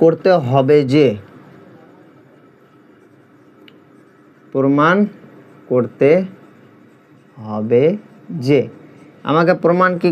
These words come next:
করতে হবে, যে কেন্দ্রস্থ কোণ বৃত্তস্থ কোণের দ্বিগুণ। তো এটা হচ্ছে আমাকে প্রমাণ করতে হবে যে কোণ এওবি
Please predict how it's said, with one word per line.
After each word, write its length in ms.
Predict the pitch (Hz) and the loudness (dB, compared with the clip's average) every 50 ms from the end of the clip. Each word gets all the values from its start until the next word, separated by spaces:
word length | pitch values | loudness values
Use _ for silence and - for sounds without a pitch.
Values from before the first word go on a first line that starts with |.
| 170 185 | 0 -2
করতে 200 | 175 160 - 180 180 | -2 0 0 0 0
হবে, 180 | 180 180 202 220 - - - - - - - | 0 0 0 -2 -2 -4 -12 -20 -14 -8 -4
যে 80 | 131 147 139 143 | -2 -2 -2 0
কেন্দ্রস্থ 460 | 170 175 185 202 214 220 220 220 - - 220 214 | 0 0 2 2 2 2 2 0 0 -2 -2 0
কোণ 140 | - 214 220 208 190 | 0 0 2 2 4
বৃত্তস্থ 400 | 180 175 175 - 196 190 190 - 196 190 - | 2 2 0 0 -2 -2 0 -2 -2 -2 0
কোণের 220 | 196 190 196 190 170 | 0 0 0 0 2
দ্বিগুণ। 300 | 180 185 180 180 185 185 185 180 - - - - - - | 2 2 4 2 2 0 0 -6 -10 -16 -20 -20 -14 -8
তো 60 | - 139 - - 160 | -8 -6 -2 -2 -2
এটা 160 | 175 175 202 190 | 0 2 2 2
হচ্ছে 200 | 180 170 175 - 165 151 | 2 0 -2 -2 -2 -2
আমাকে 240 | 147 147 139 151 170 170 - | -2 -2 -2 -2 -4 -4 -4
প্রমাণ 240 | 156 151 147 135 127 113 113 | -4 -2 0 0 -2 -2 -4
করতে 200 | 110 107 - 117 110 | -6 -6 -6 -6 -4
হবে 200 | 117 120 123 143 156 165 151 | -2 -2 0 0 0 0 0
যে 80 | 160 156 156 - | -2 -4 -2 -2
কোণ 240 | 165 160 139 139 143 165 175 170 - - - - - - - - - - - - 147 156 170 | 0 0 2 2 0 0 -4 -6 -10 -18 -20 -20 -20 -20 -20 -20 -20 -14 -6 -2 2 4 4
এওবি 920 | 180 196 208 208 - - 165 165 160 165 165 160 147 147 160 165 156 | 6 4 4 2 2 2 2 4 6 6 4 4 2 2 2 4 4